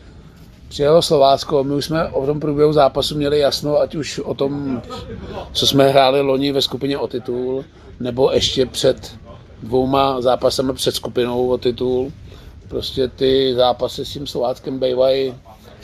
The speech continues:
já nevím, jak to říct, laicky, takový sračkoidní. A je to spíš takový souboj,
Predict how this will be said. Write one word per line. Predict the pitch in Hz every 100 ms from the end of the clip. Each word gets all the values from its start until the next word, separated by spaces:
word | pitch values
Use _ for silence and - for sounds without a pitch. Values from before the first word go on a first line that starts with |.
| - - - - _ _ _ -
já |
nevím, | 123
jak | 123
to | -
říct, | 117 123 - - -
laicky, | 131 127 - - 135
takový | - 139
sračkoidní. | - 123 - 139 139 143 143 143 - - - - - - -
A | 131 127 131 131 135
je | 135
to | 135
spíš | - 139
takový | - 123 139
souboj, | 139 131 131 139 139